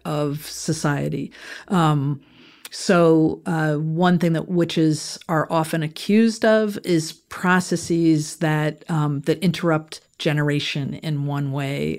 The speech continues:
or another. Um, things that are supposed to come to fruition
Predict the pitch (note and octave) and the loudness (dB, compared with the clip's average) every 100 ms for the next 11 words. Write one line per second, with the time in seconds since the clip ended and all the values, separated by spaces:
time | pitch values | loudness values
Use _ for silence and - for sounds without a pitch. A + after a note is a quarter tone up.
0 | - E3 C#3 C3+ C3+ - - - - - | -6 -6 -4 -4 -4 -6 -8 -10 -18 -12
1 | - D#3 C#3 - F3 D#3+ F#3 E3 E3 F3+ | -4 -4 -2 2 2 4 2 -2 0 0
2 | E3 E3+ - D#3+ D#3 D3+ - D#3 D#3+ - | 0 -2 0 0 0 -4 0 2 2 0
3 | D3 D3 C#3+ | -2 -2 -4